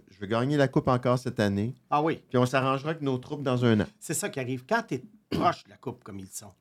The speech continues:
Speaker 1: Ouais.
Speaker 2: Ben, en fait, ils l'ont gagné, mais je veux dire, t'es en-, quand t'es encore près de la Coupe, ça n'a aucune importance, l'avenir. Tu peux pas voir
Speaker 1: Non.
Speaker 2: Écoute, combien de, de, de, de, de fois dans ta vie de directeur gérant, d'en-, d'entraîneur, de propriétaire,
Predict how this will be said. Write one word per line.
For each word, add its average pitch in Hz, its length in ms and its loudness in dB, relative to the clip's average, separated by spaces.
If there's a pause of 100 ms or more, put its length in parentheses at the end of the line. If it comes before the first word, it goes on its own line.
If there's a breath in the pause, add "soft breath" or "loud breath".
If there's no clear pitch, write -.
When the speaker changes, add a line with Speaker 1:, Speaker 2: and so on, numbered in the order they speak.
Speaker 1:
Ouais. - 120 -10
Speaker 2:
Ben, 113 140 -10
en 113 60 -8
fait, 135 120 -6
ils 123 80 -6
l'ont 135 100 0
gagné, 143 260 4
mais 156 80 2
je 110 60 -6
veux 147 80 -2
dire, 131 160 -6
t'es 135 80 -6
en-, 127 80 -4 (200)
quand 190 140 -2
t'es 196 80 -4
encore 139 240 -2
près 156 120 -8
de 139 60 -4
la 123 100 -6
Coupe, 131 240 -6 (480)
ça 190 160 2
n'a 185 180 2
aucune 190 260 8
importance, 131 560 0
l'avenir. 98 300 -8 (880)
Tu - 80 -20
peux 175 160 4
pas 196 220 6
voir 151 640 2
Speaker 1:
Non. 143 200 4 (1000)
Speaker 2:
Écoute, - 340 0 (540)
combien 226 400 2
de, 160 280 -4
de, 165 240 -2
de, 156 280 -2
de, 151 240 -10
de 139 100 -6
fois 196 520 0
dans 135 140 -4
ta 135 120 -8
vie 143 160 -8
de 160 80 0
directeur 139 360 -4
gérant, 147 360 -2
d'en-, 139 200 -2
d'entraîneur, 139 720 0
de 131 80 -4
propriétaire, 151 720 0